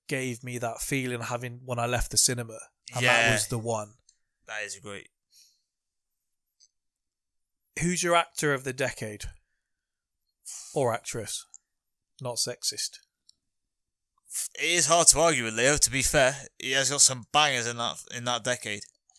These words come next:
Speaker 1: Friend of the pod, Jake Gyllenhaal for me.
Speaker 2: <laughs> Jake
Speaker 1: Loyal.
Speaker 2: Gyllenhaal.
Speaker 1: Loyal.
Speaker 2: <laughs> Someone will probably make the case for, like, The Rock,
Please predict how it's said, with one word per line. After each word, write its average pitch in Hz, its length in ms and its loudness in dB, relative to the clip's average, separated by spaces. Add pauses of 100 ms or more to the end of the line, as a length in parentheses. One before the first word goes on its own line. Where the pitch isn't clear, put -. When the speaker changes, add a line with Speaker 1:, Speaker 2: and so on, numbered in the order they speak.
(140)
Speaker 1:
Friend 143 280 -2
of 127 60 -2
the 127 80 -4
pod, 127 260 2
Jake 120 260 -2
Gyllenhaal 110 460 -4
for - 140 -8
me. 104 160 -10 (280)
Speaker 2:
<laughs> - 220 -20
Jake - 420 6
Speaker 1:
Loyal. 117 240 2
Speaker 2:
Gyllenhaal. 143 600 -2
Speaker 1:
Loyal. 120 320 -2 (240)
Speaker 2:
<laughs> 151 380 -4 (1700)
Someone 175 280 -2
will 123 40 -10
probably 117 220 -6
make 110 100 -10
the - 60 -8
case 110 200 -8
for, 107 80 -10
like, 95 120 -16
The - 80 -18 (100)
Rock, 123 260 -8